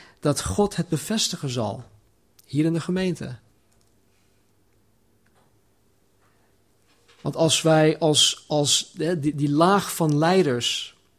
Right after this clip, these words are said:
oudsten, diakenen, al-, als dat niet in place is, op zijn plaats is, dan, dan kunnen we niet meer aan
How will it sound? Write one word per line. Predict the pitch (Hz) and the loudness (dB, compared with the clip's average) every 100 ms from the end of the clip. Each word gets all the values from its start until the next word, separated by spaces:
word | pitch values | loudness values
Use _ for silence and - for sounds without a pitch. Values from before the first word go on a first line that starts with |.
| _ _ _ _ _ _ _ _ _ _ _ - - | _ _ _ _ _ _ _ _ _ _ _ -20 -4
oudsten, | 151 160 - 160 143 | 0 0 0 -2 -2
diakenen, | 131 143 175 175 139 120 | 0 0 0 0 -2 -4
al-, | - 156 | -6 -8
als | - 127 | -6 -6
dat | 113 190 185 | -2 0 2
niet | 175 175 | 2 2
in | 160 147 | -2 -2
place | - 190 202 - | -2 0 0 0
is, | 143 123 - - - - _ _ - - | -2 -4 -4 -6 -8 -14 _ _ -18 -10
op | - | -6
zijn | 143 | -6
plaats | - 180 190 - | -4 -2 -2 -4
is, | 139 127 - - - - - - - _ | -4 -6 -6 -10 -20 -20 -20 -20 -20 _
dan, | 143 156 156 156 151 170 | 0 2 4 4 2 -2
dan | 147 147 | -4 -4
kunnen | 147 214 220 | 0 2 4
we | 190 165 151 143 - _ _ _ - | 4 2 2 -2 -8 _ _ _ -4
niet | 147 151 | -2 0
meer | 139 147 147 | 0 2 2
aan | 135 131 123 117 | 0 -2 -4 -6